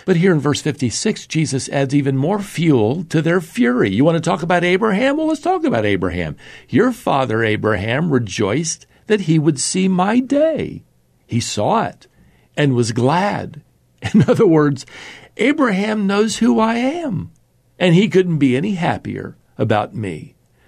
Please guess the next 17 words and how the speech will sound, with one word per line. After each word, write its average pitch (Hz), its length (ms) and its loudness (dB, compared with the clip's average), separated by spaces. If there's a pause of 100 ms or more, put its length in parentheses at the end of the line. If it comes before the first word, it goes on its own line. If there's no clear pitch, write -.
(680)
Well, 120 120 -4
before 110 300 -2
the, 104 240 0
the 104 180 -4
religious 107 460 0
leaders 104 300 -2
can 107 140 -6
even 92 220 -4
figure 104 360 -4
out 98 140 -2
how 110 120 -4
to 104 60 -2
respond 110 480 -4
to 95 100 -2
this 180 280 0
claim, 101 640 -4 (440)
Jesus 107 520 -2